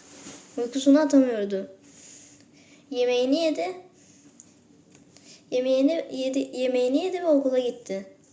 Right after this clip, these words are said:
Okulda, okulda uykusu devam ediyordu. Okulda uykusu devam ediyordu.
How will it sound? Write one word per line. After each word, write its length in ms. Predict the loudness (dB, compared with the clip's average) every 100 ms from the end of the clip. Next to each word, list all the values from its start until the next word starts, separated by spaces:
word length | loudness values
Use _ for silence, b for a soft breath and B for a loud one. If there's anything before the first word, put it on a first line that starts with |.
| _ b b b -2
Okulda, 500 | 0 6 6 8 4 0 -6 -20 _ _ -20 -20 b b b b b b b b
okulda 420 | -2 0 -4 0 2
uykusu 420 | 2 2 2 6
devam 320 | 4 6 2
ediyordu. 680 | 2 0 -2 0 -2 -2 -14 _ _ _ b b b _ -6
Okulda 420 | -2 0 0 -2
uykusu 280 | -4 0 2
devam 320 | 2 2 -2
ediyordu. 600 | -2 -4 -4 -4 -4